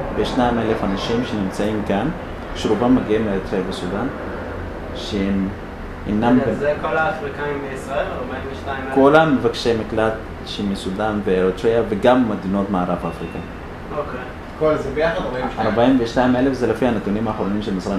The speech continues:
Speaker 1: כי אנשים יוצאים, אז היה שישים ושישה אלף אנשים, אבל בגלל מדיניות של עזיבה כאילו מרצון הזה, הרבה אנשים עזבו. ולכן עכשיו כרגע נמצאים כארבעים ושניים אלף אנשים, זה, זה לפי הנתונים של משרד הפנים.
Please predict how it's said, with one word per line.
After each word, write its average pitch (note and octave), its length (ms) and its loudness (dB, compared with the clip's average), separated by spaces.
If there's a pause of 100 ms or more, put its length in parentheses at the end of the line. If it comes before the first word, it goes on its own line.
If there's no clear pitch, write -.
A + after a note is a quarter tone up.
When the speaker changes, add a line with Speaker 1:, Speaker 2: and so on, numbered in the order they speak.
Speaker 1:
כי G2 60 -4
אנשים F#2+ 300 0
יוצאים, G2 200 -4 (140)
אז C#3 240 2
היה A2+ 200 4
שישים A#2 420 -2
ושישה G#2+ 380 -4
אלף C3 160 -4
אנשים, D3+ 380 -2 (140)
אבל G2 160 0 (200)
בגלל A#2 260 2 (560)
מדיניות G#2 400 0
של G2+ 180 0
עזיבה F#2+ 360 0 (240)
כאילו G#2 280 0
מרצון A#2+ 480 0
הזה, E3+ 180 -2 (600)
הרבה G2 200 -2
אנשים G#2+ 300 -2
עזבו. F#2+ 300 -2 (540)
ולכן G#3+ 380 -2
עכשיו G3+ 240 -4 (340)
כרגע C3 280 0
נמצאים G2+ 420 0
כארבעים F#2 420 0
ושניים F#2+ 380 -2
אלף F2+ 160 -2 (120)
אנשים, E2+ 440 -4
זה, G2+ 180 0 (180)
זה A2 100 2
לפי A2+ 200 0
הנתונים G2 340 -2
של - 220 -8
משרד E2+ 260 -4
הפנים. E2+ 260 -2